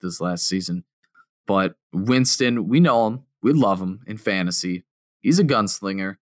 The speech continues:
Uh, we don't really necessarily want him on our team, but we want his weapons on our team. We've seen what he, uh, what he can do in Tampa. He's not gonna throw for five thousand yards this season if he does get the starting position,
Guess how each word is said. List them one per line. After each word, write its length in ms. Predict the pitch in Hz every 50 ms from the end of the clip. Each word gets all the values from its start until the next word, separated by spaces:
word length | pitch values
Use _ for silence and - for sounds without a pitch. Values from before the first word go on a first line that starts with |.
| _ _ _ _ _ _ _ _ _ _ _
Uh, 240 | - 92 92 95 95 90
we 120 | 98 101
don't 280 | 117 127 120 - 104 107
really 220 | 117 110 107 107
necessarily 640 | 104 104 101 98 - - - - 110 107 104 101 95
want 320 | 95 98 104 104 107 - 92
him 440 | 101 107 104 101 98 92 95 104 - _ _ _ _ _
on 140 | 104 104 101
our 140 | 92 90 87
team, 520 | - - - 147 156 170 196 214 214 - _ _ _ _ _ -
but 140 | 139 143
we 120 | 151 151 143
want 320 | 131 127 127 127 127 110
his 220 | 113 127 120 117 113
weapons 360 | 113 98 92 - 87 82 82
on 200 | 82 78 78 73
our 100 | 69 57
team. 280 | - - - 82 82
We've 100 | 87 87
seen 380 | 82 - - - 131 123 120 113
what 120 | 110 107
he, 240 | 107 104 101 82 - - -
uh, 360 | 92 92 90 87 87 85 80 - _ _ _ _
what 180 | - 95 101 92
he 60 | 90
can 360 | - - - - 117 120 120
do 360 | 110 120 117 117 113 113 110 - _ _ _ _ _ _ _
in 140 | - - 165
Tampa. 640 | - - - 135 139 131 131 - 139 131 123 123 - _ _ _ _ _ _ _ _ _ _ _ _ _ _ _ _ _ _ _ _ _ _ _ _ _
He's 240 | - 117 113 107 117
not 280 | 120 120 120 - -
gonna 180 | - 117 107 98
throw 320 | - - _ 123 127 127
for 160 | 123 - -
five 300 | 110 - 107 92 90 87
thousand 380 | - - 87 82 85 82 82 82
yards 400 | 85 85 73 65 67 65 - -
this 200 | _ - 82 -
season 400 | - - 82 80 80 85 85 85
if 120 | 85 85
he 100 | - 82
does 260 | 82 82 85 82 85 -
get 180 | - 82 82
the 80 | - -
starting 340 | - - 87 87 85 85 82
position, 520 | 85 85 90 90 87 - - 90 90 85